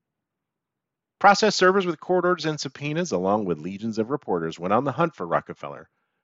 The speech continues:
whose testimony was sought in cases in Missouri, Indiana, New York, New Jersey, Pennsylvania,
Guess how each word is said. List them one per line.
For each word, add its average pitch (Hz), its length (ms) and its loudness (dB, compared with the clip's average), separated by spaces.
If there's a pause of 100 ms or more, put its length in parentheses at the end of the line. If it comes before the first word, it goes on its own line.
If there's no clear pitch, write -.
whose 175 160 -2
testimony 151 480 2
was 151 180 -2
sought 139 240 2
in 135 80 -8
cases 127 400 -2
in 107 140 0
Missouri, 101 500 -2
Indiana, 127 640 -4
New 98 80 -8
York, 113 400 -2
New 90 160 -10
Jersey, 98 460 0 (100)
Pennsylvania, 107 640 -2